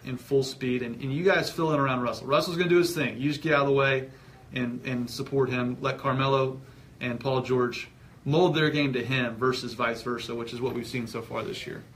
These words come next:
Uh, prediction when they meet again in February? Well, I picked the Warriors to win tonight. Don't hate me, but if I just pick the Warriors every time, maybe the Thunder will win every time. So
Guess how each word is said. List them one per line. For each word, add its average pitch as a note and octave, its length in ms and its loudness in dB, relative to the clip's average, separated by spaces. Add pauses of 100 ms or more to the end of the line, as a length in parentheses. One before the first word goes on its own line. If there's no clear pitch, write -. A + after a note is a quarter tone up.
(1300)
Uh, C3+ 120 0
prediction D3+ 520 2
when E3 100 4
they D3 120 4
meet E3 340 2
again D3+ 260 2
in C#3 80 0
February? F3+ 460 4
Well, F3 100 2
I E3 80 6
picked - 220 2
the G#3 80 6
Warriors G#3 380 8
to D#3+ 100 -4
win F3 160 0
tonight. B2+ 300 0
Don't D#3 180 2
hate D3+ 200 -2
me, A#2 120 -4
but A#2 300 -4 (400)
if - 80 -6
I D#3 60 8
just F3+ 160 2
pick F#3+ 160 4
the D#3+ 60 0
Warriors D#3 360 4
every B2+ 220 4
time, B2+ 260 -2
maybe C3 180 4
the C3 60 6
Thunder B2+ 300 0
will A#2+ 100 -2
win B2 140 0
every A2 180 -2
time. - 320 -8
So B2 320 -6